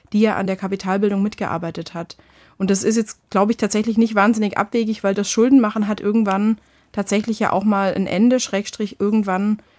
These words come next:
muss ja zumindest auch, zumindest eine Chance da sein, einen Teil davon auch wieder zurückzuzahlen.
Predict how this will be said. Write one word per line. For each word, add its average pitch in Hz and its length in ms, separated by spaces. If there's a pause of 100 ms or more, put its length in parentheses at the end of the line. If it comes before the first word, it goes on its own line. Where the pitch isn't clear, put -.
(160)
muss 240 200
ja 226 140
zumindest 208 520
auch, 190 220
zumindest 202 380
eine 190 80
Chance 208 340
da 196 180
sein, 190 300
einen 185 120
Teil 202 260
davon 202 260
auch 185 120
wieder 185 180
zurückzuzahlen. 170 800